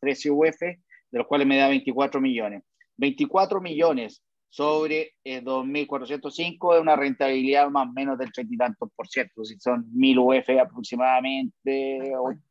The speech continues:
Speaker 1: son como novecientos U F, por acá ochocientos trece, claro, son treinta y tres por ciento. Pero si lo calculamos netamente sobre la inversión, la rentabilidad es increíble, porque aquí estamos hablando de diez millones y al cabo de cinco años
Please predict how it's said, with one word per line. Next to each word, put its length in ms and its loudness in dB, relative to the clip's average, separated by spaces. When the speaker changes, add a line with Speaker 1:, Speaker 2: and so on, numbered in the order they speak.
Speaker 1:
son 140 -2
como 160 0
novecientos 420 0
U 80 0
F, 300 -2
por 140 -8
acá 360 -4
ochocientos 480 -14
trece, 260 -12
claro, 320 0
son 280 -2
treinta 200 0
y 40 -2
tres 120 0
por 100 -6
ciento. 200 -10
Pero 240 2
si 120 -4
lo 100 2
calculamos 680 0
netamente 1040 -8
sobre 480 4
la 80 0
inversión, 800 -6
la 140 -2
rentabilidad 840 -2
es 60 0
increíble, 440 -4
porque 160 -8
aquí 100 -8
estamos 180 -2
hablando 260 0
de 140 -2
diez 180 -2
millones 480 -2
y 60 0
al 100 -6
cabo 200 -4
de 40 -8
cinco 380 -4
años 340 -2